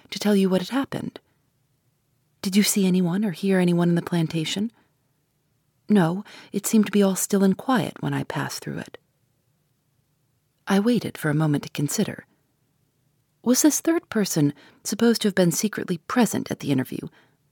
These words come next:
a reality, or the creature of Anne Catherick's excited fancy?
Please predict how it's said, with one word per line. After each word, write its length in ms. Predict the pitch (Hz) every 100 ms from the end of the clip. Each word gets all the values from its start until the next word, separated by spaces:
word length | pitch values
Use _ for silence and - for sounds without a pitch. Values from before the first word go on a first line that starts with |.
| -
a 120 | 196
reality, 640 | 220 254 233 139 - - - _ _ _ _
or 140 | - 226
the 100 | 214
creature 420 | - 254 233 220
of 100 | 208
Anne 180 | - 190
Catherick's 720 | 185 - 247 - - - - - _
excited 460 | - - 233 208 185
fancy? 560 | - 233 165 - -